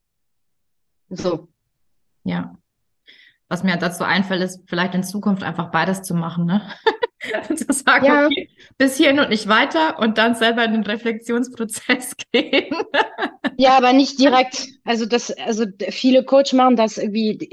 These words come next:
Speaker 1: dass sie irgendwie ihre Emotionen gar nicht verarbeiten, sondern warum fühle ich so? Was, was ist eigentlich, also es ist typisch, <laughs> typisch, ne? Wie sofort in die Reflexion gehen, anstatt irgendwie das Ding zu fühlen.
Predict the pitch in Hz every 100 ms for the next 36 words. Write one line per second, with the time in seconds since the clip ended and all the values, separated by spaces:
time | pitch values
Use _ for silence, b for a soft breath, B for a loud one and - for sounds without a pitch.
0 | 196 220 214 214 196 208 196 220 214 214
1 | - 220 208 247 254 240 233 226 208 220
2 | 247 208 226 226 208 190 185 B B B
3 | - 311 302 - 226 202 190 - 185 190
4 | 269 b b b 247 262 - 233 277 277
5 | 269 240 233 240 - 214 233 220 - 320
6 | 311 320 - - _ B B 240 - -
7 | 339 320 311 285 302 359 285 - 240 202
8 | 285 - 349 349 277 254 269 269 247 -
9 | 302 294 233 240 214 226 247 202 220 226
10 | 214 208 220 269 294 214 - 285 269 160
11 | -